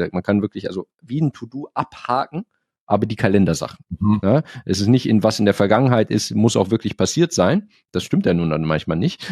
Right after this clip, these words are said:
Speaker 1: Äh, vielleicht habe ich's ja nicht gemacht, wie vorgesehen. Und man kann die Sachen abhaken und dann gibt's noch ein paar nette Zusatzfeatures, zum Beispiel, wenn man nebenbei auf Spotify Musik hört,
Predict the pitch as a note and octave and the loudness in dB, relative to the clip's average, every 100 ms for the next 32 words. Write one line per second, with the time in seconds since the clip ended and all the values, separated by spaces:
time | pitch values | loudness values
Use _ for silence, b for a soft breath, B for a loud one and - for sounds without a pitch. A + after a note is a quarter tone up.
0 | D3+ G2+ F2 F#2 F2+ C#3 G2+ F2 E2+ - | -4 0 2 2 2 0 2 2 2 0
1 | D#2 E2 D#2+ - E2 E2+ G2+ C3 B - | -2 -2 -8 -6 -4 -2 -2 -2 B -2
2 | G2 - G#2+ G2 F#2+ - A#2+ - A2+ - | 0 2 2 2 0 0 -2 -2 -2 0
3 | F#2+ E2+ F#2 - F2 E2 E2 D#2+ F2+ F2+ | 0 0 0 -2 -2 -2 -4 -2 -2 -4
4 | - F#2+ F2+ - F2 D#2+ - E2 D#2+ E2+ | -2 -2 -2 -4 -6 -6 -6 -8 -8 -8
5 | E2 E2 E2 F2 E2+ F2 - - F#2+ G2+ | -6 -4 -2 0 0 -2 -6 -2 0 0
6 | F#2 E2 F2 E2+ B2 G#2 G2+ | 0 2 2 -2 0 2 2